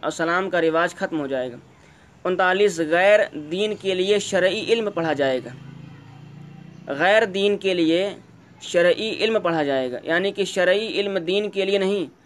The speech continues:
بلکہ دنیا کے لیے پڑھا، پڑھا جائے گا، الیاذ باللہ۔ اور مقصد یہ ہوگا کہ اس کے ذریعے ہمیں ڈگری مل جائے گی، ملازمت مل جائے گی، پیسے مل جائیں گے، عزت اور شہرت حاصل ہو جائے گی۔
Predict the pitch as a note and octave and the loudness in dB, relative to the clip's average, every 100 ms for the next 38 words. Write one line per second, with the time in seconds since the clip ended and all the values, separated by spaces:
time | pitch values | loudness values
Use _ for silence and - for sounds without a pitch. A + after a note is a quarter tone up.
0 | _ - D#3+ F3 F#3+ F3 G3 A#3 A3+ F#3+ | _ -2 -2 0 -2 -2 0 0 0 0
1 | F3+ F3+ D#3 D#3 - - - D#3+ D#3+ E3+ | -2 0 0 0 -4 -8 -4 -2 0 0
2 | E3+ D3+ D3 B2+ B2+ _ _ _ - D#3+ | 2 2 2 -2 -8 _ _ _ -2 0
3 | E3+ D#3+ D#3+ D3+ - C#3 F#3 F#3 - G#3 | 2 0 0 0 2 0 2 -2 0 0
4 | G3 F#3+ F#3+ G3+ G3+ G3 - F#3 G3+ F#3 | 2 2 4 4 2 -2 -8 -4 -2 0
5 | E3+ F#3 G3 F3 F3+ G3 G#3 - - - | 0 2 0 0 0 0 0 -6 -20 -12
6 | D3+ F3 G3 A3 G#3+ G3+ F#3 F#3 F#3+ F#3 | -2 2 4 4 2 2 4 4 2 0
7 | F3 - _ - E3 F3+ F3+ G3+ G#3 G3+ | -6 -12 _ -4 2 4 4 2 0 0
8 | F#3+ F#3+ F#3+ F3+ F#3+ G3 - F3 F3+ G#3+ | 2 2 2 0 -4 -6 0 0 2 0
9 | G#3 F#3+ F3+ F#3+ F#3 D3+ - E3 E3+ G3+ | 0 0 2 2 0 -2 -2 -2 2 2
10 | F#3+ F3 E3 E3+ F#3+ F#3 F3+ F3 E3+ F3 | 4 0 -2 0 2 0 -2 -2 0 0
11 | E3+ E3 | 0 -4